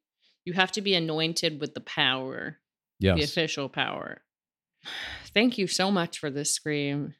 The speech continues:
Speaker 2: Beautiful.
Speaker 1: It's gorgeous. Congrats on seeing a semi-Dark Lord in person, David
Speaker 2: Mm-hmm.
Speaker 1: Spade.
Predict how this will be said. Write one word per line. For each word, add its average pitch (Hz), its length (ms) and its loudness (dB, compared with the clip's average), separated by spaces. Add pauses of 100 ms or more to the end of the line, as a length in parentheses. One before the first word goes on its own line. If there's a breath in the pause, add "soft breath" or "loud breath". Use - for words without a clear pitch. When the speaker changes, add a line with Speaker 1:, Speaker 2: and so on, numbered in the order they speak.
Speaker 2:
Beautiful. 143 260 -2
Speaker 1:
It's - 100 -4
gorgeous. 170 840 4
Congrats 160 600 2
on 143 260 0
seeing 220 840 2 (800)
a 175 80 -2
semi-Dark 214 800 2
Lord 208 420 2 (100)
in 208 280 2
person, 190 680 -2
David 196 420 4
Speaker 2:
Mm-hmm. 196 40 -2
Speaker 1:
Spade. 170 800 0